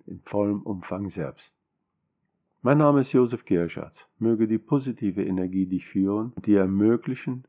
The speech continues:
mit deinem neuen Wissen dein Leben selbst in die Hand zu nehmen.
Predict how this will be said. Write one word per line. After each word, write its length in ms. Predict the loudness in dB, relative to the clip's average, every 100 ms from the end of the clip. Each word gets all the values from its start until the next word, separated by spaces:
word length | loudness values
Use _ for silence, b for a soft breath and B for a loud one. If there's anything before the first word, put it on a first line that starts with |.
| _
mit 140 | -12 -6
deinem 260 | -4 -2
neuen 340 | 0 0 0 0
Wissen 380 | -4 -6 -8 -10 b b b
dein 220 | -10 -8 -2
Leben 340 | 0 0 0
selbst 420 | 0 -2 -2 -8
in 120 | -6
die 100 | -4
Hand 220 | -2 -4 -6
zu 160 | -10
nehmen. 340 | -12 -16 -20